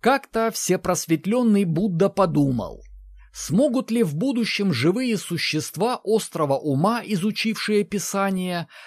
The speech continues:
отточившие свои способности, явиться в этом мире Буддами? И сомнение зародилось в его уме. Чтобы устранить это сомнение, он оставил на камне два отпечатка своих ног.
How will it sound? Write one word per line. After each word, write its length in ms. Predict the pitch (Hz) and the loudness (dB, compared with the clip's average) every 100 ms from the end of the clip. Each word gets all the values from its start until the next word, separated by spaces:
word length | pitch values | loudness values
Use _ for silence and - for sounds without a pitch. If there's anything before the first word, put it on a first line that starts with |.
| - - | -14 -8
отточившие 840 | 165 - 180 - 247 - 165 151 | -8 -2 -2 -2 -6 -4 -2 -2
свои 340 | - 135 139 131 | -2 -2 -2 -2
способности, 1040 | - 127 - 233 208 202 156 - 156 156 - - - - | -4 -6 -2 0 2 2 0 -4 -4 -6 -12 -20 -20 -20
явиться 640 | - 113 151 208 285 - 240 | -10 2 4 4 0 0 4
в 60 | |
этом 300 | 233 233 220 | 4 6 4
мире 320 | 196 226 226 214 | 6 6 6 6
Буддами? 840 | 160 156 131 120 113 101 - _ _ _ _ - - | 4 2 0 -2 -2 -4 -8 _ _ _ _ -20 -10
И 100 | 202 | -4
сомнение 760 | 185 175 170 165 226 226 208 185 | -2 2 2 4 4 4 4 4
зародилось 720 | 131 160 147 165 208 196 - | 4 4 2 2 2 0 -2
в 40 | |
его 320 | 135 139 143 | -2 0 2
уме. 520 | 175 143 127 107 92 - _ _ _ _ - - - | 0 0 0 0 -4 -14 _ _ _ _ -20 -20 -16
Чтобы 400 | - - 247 240 | -12 0 2 2
устранить 640 | - 240 - 214 214 247 - | -2 -4 -4 0 2 2 2
это 260 | 226 233 | 0 2
сомнение, 880 | 226 226 220 226 262 190 110 98 92 - | 2 2 4 4 2 0 0 -4 -10 -4
он 240 | 277 269 | -2 -2
оставил 560 | - 190 - 262 247 220 | -4 -6 -2 0 4 4
на 160 | 175 170 | 4 0
камне 420 | - 254 226 185 | 0 2 2 2
два 260 | 127 214 | 2 0
отпечатка 760 | 220 180 - 156 - 226 226 190 | 0 -4 -2 -4 -2 -4 -4 -6
своих 480 | - 147 175 196 131 | -2 0 0 0 -2
ног. 480 | 127 107 92 - | 0 0 -4 -10